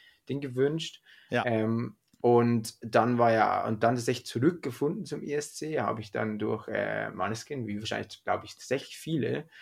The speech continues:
Speaker 1: weil ich dann plötzlich war so, „Krass,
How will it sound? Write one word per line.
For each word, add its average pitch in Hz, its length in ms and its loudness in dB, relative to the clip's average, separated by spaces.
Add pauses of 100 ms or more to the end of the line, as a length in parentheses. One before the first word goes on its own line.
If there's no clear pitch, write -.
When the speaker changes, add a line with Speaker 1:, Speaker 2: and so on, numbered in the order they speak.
(240)
Speaker 1:
weil 113 220 4
ich 120 100 -4
dann 113 220 2
plötzlich 123 380 0
war 123 200 4
so, 117 240 -6 (300)
„Krass, - 560 -2